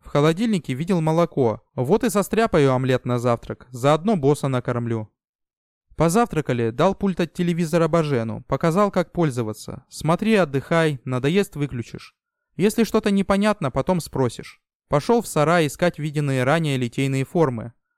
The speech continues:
От старых хозяев осталась всякая мелочь. Мне не мешает, а иногда, вот как сегодня, и понадобилось. Поэтому и не выкидываю. Вчера, прежде чем уснуть, подумал,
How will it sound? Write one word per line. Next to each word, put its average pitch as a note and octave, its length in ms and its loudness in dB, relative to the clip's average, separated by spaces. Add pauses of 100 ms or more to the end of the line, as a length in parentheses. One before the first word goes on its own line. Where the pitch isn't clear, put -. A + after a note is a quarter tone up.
(180)
От - 180 -4
старых G#3+ 340 -2
хозяев E3 500 0
осталась F3 380 0
всякая E3+ 420 0
мелочь. D#3 540 -2 (520)
Мне G3 240 4
не A3 100 4
мешает, G3+ 580 2
а C3 100 2
иногда, D#3 400 0
вот D3+ 160 0
как C3+ 220 -4
сегодня, B2 560 -4
и D#3+ 120 -6
понадобилось. C#3 800 -4 (600)
Поэтому F3+ 400 2
и D#3 80 2
не F3 120 0
выкидываю. A#2 680 -6 (460)
Вчера, A3+ 420 0
прежде E3 340 -2
чем D3 220 -4
уснуть, A3 380 -2
подумал, D#3+ 600 0